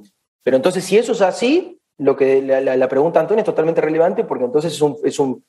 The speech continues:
es un proceso que lo que va a ir ocurriendo en el tiempo, que se va a ir achicando, cada vez va a ser más chiquito demográficamente. Hoy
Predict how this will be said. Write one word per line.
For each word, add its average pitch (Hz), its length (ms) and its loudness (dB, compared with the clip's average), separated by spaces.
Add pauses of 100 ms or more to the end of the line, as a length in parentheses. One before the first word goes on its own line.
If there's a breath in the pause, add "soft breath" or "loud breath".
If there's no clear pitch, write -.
(280)
es 131 140 -2
un 151 140 0
proceso 143 400 -2
que 156 300 0
lo 123 120 0
que 123 80 -2
va 139 160 4
a 160 40 0
ir 160 120 0
ocurriendo 160 460 0
en 165 60 2
el 165 100 0
tiempo, 175 280 -4
que 131 60 -6
se - 120 0
va 135 60 6
a - 20 6
ir 139 80 2
achicando, 131 520 -2
cada 135 160 0
vez 131 100 4
va 139 40 0
a 135 40 -2
ser 127 140 -12
más 127 100 -6
chiquito 143 420 -4
demográficamente. 131 840 0
Hoy 147 220 2